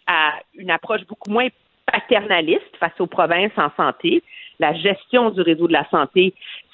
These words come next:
c'est une juridiction provinciale, ça l'a toujours été. Mais à un moment donné, l'envers de la médaille, par ailleurs,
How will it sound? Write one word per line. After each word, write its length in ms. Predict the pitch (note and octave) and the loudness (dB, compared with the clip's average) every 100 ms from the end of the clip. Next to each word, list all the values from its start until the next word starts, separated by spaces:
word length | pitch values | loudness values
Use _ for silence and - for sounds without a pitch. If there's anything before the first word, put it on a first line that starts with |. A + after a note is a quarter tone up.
| - | 0
c'est 220 | C#4 - | 0 2
une 160 | A3 G3 | 2 4
juridiction 580 | E3+ D#3+ - - F#3+ E3+ | 2 0 -6 -2 0 0
provinciale, 760 | D#3 C#3 B2+ - D#3 D#3+ C#3 - | 0 0 -2 0 2 2 0 0
ça 100 | D3 | -2
l'a 140 | C#3+ | -2
toujours 460 | - A3+ G3+ F#3 D#3 | -2 0 2 2 2
été. 420 | D3 - A3 E4 - - - - _ G#3+ | 0 2 2 2 -2 -20 -20 -20 _ 2
Mais 180 | B3 | 4
à 80 | A3+ | 4
un 80 | F#3+ | 2
moment 380 | G3 A3 B3 A3+ | 0 0 2 0
donné, 380 | G3 G3+ D#4+ D4+ | 0 -2 -2 -2
l'envers 380 | A#3 G3 C#4+ D4 | -2 0 0 0
de 40 | |
la 100 | A3 | -2
médaille, 360 | G3+ G#3 D4+ D4 | -2 0 0 0
par 200 | G3+ F#3+ | -2 -2
ailleurs, 360 | G3 C4+ C#4+ | 0 0 0